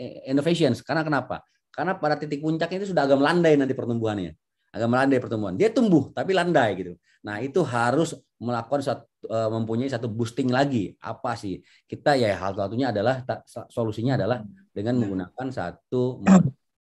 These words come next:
eh, eh, bisnis yang, eh, apa namanya tadi, eh, inorganic business. Nah, itu, eh, jawaban dari saya. Terima kasih.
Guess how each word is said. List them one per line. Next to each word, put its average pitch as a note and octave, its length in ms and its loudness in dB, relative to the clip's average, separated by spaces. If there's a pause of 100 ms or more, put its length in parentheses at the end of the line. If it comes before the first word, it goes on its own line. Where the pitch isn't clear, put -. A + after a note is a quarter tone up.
(200)
eh, F2+ 560 -6
eh, E2+ 720 -6
bisnis F#2+ 560 -6
yang, E2 320 -8 (400)
eh, E2 400 -6
apa - 80 -10
namanya G#2+ 400 -4
tadi, A2+ 240 -4 (800)
eh, F#2+ 440 -2 (120)
inorganic A#2 400 2
business. C3 560 2 (560)
Nah, - 80 -18
itu, - 320 4
eh, G#2 560 -4
jawaban G#2 320 0
dari G2+ 640 0 (1040)
saya. G#2+ 240 0 (440)
Terima G2+ 320 -2
kasih. G2+ 240 -4